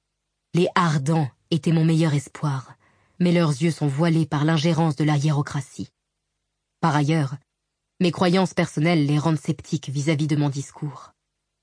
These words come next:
Ma mère souhaite voir mes recherches, ce qui est déjà un début.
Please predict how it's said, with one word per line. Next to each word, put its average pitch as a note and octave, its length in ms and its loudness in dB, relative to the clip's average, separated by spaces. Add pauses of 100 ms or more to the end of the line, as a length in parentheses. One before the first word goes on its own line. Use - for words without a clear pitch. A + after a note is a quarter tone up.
(300)
Ma F3 100 2
mère F#3 280 2
souhaite E3 220 0
voir E3 200 2
mes E3 120 2
recherches, D#3+ 520 -2 (320)
ce - 140 -8
qui D#3 160 0
est D3 40 2
déjà D3+ 220 2
un C3+ 80 0
début. C#3 420 -6